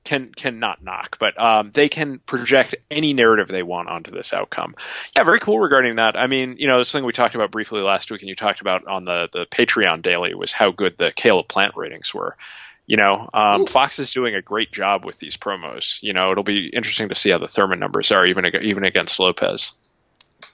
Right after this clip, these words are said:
Speaker 2: Uh, so Tom doesn't know it, but he just made an argument for Crawford Khan on pay-per-view. Um,
Speaker 1: <laughs> Uh,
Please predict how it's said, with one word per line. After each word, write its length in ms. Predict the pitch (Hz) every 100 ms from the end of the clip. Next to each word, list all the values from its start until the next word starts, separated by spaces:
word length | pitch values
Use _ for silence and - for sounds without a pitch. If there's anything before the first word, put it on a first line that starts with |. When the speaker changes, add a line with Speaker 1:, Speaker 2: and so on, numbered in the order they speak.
| 98
Speaker 2:
Uh, 60 | - _ _ 143
so 480 | - 147 135 127 - _ _ _ -
Tom 460 | - 156 160 156 - -
doesn't 320 | 123 127 113
know 200 | 110 107
it, 100 | 92
but 140 | - 104
he 80 |
just 180 | 113 110
made 180 | 110 101
an 80 | 98
argument 440 | 98 98 92 92
for 140 | - 101
Crawford 440 | - 98 - 92
Khan 220 | - 92
on 100 | 90
pay-per-view. 540 | 87 95 - 87 87 92 _ _ _ _ _ _ _
Um, 480 | 95 92 87 90 95
Speaker 1:
<laughs> 40 | - - - - - - - - - - 160 - - -
Uh, 200 | 127 135